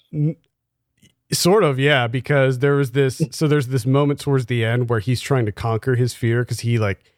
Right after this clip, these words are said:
Speaker 1: he has to, like, he has to get over it in order to save the girl. So he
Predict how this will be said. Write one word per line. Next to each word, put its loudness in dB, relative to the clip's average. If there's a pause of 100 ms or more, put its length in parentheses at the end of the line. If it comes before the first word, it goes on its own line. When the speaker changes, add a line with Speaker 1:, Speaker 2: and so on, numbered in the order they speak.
(120)
Speaker 1:
he 2
has -2
to, -2
like, -2
he 2
has 0
to -2
get 0
over 0
it -6 (360)
in 4
order 4
to -2
save 0
the 2
girl. -2 (420)
So 0
he 0